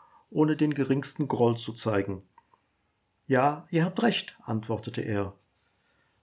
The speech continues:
„Das muss ein Ende nehmen.“ Er winkte Jan Oester an, seinen früheren Platz zurückzukehren. Hierauf ging er selbst ein paar Schritte vor und drehte sich um, so dass alle ihn sehen konnten.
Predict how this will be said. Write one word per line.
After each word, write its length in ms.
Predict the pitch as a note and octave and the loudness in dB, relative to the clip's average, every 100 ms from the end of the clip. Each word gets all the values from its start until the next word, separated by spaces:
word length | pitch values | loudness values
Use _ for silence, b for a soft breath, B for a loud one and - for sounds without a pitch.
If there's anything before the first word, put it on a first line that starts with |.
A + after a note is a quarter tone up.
| _ | _
„Das 320 | C3 C3 - | -2 -2 -2
muss 180 | F3 - | -2 0
ein 160 | - G3+ | 0 2
Ende 300 | G3+ D#3 A2+ | 4 6 6
nehmen.“ 420 | G#2+ F#2 F2+ F2 _ _ | 4 2 -4 -10 _ _
Er 220 | - G2 | -4 0
winkte 280 | A2+ A#2+ A2+ | 0 0 0
Jan 280 | G#2 G#2 B2 | 0 0 0
Oester 360 | C3 - C#3 | -2 -2 -2
an, 100 | A#2 | -2
seinen 240 | A2 A2+ G#2 | -2 -2 -4
früheren 400 | - A#2 G#2+ G#2 | -4 -2 -2 -4
Platz 320 | B2+ B2+ - | -6 -8 -10
zurückzukehren. 920 | - C#3 - - E3 D#3 D#3 E3 D#3+ b b b b b | -6 -6 -6 -14 -2 0 0 -2 -6 b b b b b
Hierauf 360 | D3+ D#3+ F3 F3 | 2 4 4 2
ging 140 | F3 | 2
er 120 | E3 | 4
selbst 280 | E3 F3 F3 | 4 2 0
ein 160 | - E3 | -4 -2
paar 140 | C#3+ | -2
Schritte 320 | - D3 C#3+ | 0 -2 -2
vor 280 | A#2+ D#3 E3 | -2 2 2
und 300 | - C3 - | 2 -6 0
drehte 220 | C3+ C3+ | 2 2
sich 180 | A2 G#2+ | 0 0
um, 380 | - E3+ F3 - B B | 0 0 -2 -8 B B
so 120 | - D3+ | 0 2
dass 220 | D3 - | 2 2
alle 220 | F3 F3+ | 2 4
ihn 160 | E3 D#3 | 4 6
sehen 240 | D3 B2 | 4 4
konnten. 480 | A2 G#2 G#2 F2 | 2 0 -2 -8